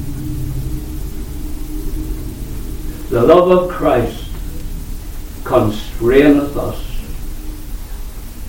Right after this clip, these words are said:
The love of Christ constraineth us. Because of his love for Christ and the word and the gospel he was about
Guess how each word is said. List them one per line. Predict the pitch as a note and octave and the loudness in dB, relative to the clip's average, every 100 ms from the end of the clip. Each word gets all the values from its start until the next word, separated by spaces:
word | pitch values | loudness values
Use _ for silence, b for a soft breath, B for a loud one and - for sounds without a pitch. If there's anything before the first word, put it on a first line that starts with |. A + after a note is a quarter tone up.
| B B B - | B B B 0
The | A#2+ | 6
love | D3 F3+ F#3+ | 8 10 8
of | F#3+ - - | 6 4 0
Christ | - - - - - | -2 2 2 0 -4
constraineth | C#3 C#3 - - - B2 D#3 A#2+ A2 - A2 | -2 -2 -4 -6 -2 0 2 0 -2 -4 -6
us. | G#2+ - - - - - - - - B B B | -6 -6 -8 -8 -10 -8 -8 -8 -10 B B B
Because | - - - F#3 G3+ G#3 G#3 - - - - - - - | 2 2 6 8 8 8 4 0 -6 -8 -8 -8 -4 -2
of | C3+ | 2
his | C3 B2+ | 4 4
love | C3+ - - G3+ F#3 | 6 6 8 6 2
for | - - | -2 -2
Christ | - - - G#2+ - - - B B B | -2 -2 0 0 -2 -4 -6 B B B
and | - G#3 F#3+ | 4 4 4
the | G3+ | 4
word | G3 G3 F3 D3 C3+ | 4 6 8 6 4
and | C#3 | 2
the | D3 - | 4 6
gospel | D#3+ F3+ F3 - E3+ | 8 8 6 2 4
he | C#3+ | 6
was | C#3 C3 B2+ | 6 6 4
about | E3 - G#3 G#3+ | 2 4 4 4